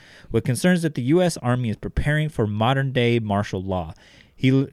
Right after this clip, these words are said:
alluded to the notorious remark made by Barack Obama, who claimed that Pennsylvanians were bitter and cling to their guns or religion. "I was rather appalled that the hostile areas, amazingly, have a Republican majority,"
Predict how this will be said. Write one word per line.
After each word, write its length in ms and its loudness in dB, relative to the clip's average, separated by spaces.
alluded 320 4
to 120 -2
the 100 0
notorious 480 0
remark 380 -2
made 200 -2
by 140 2
Barack 300 0
Obama, 420 -2
who 140 -4
claimed 480 -4
that 240 -4
Pennsylvanians 840 -2
were 240 -2
bitter 480 2
and 160 -4
cling 340 0
to 120 2
their 180 4
guns 600 0
or 180 4
religion. 640 2
"I 60 0
was 160 4
rather 340 4
appalled 500 4
that 120 -2
the 80 -4
hostile 540 -2
areas, 520 2
amazingly, 800 -2
have 180 -2
a 40 0
Republican 600 0
majority," 460 -4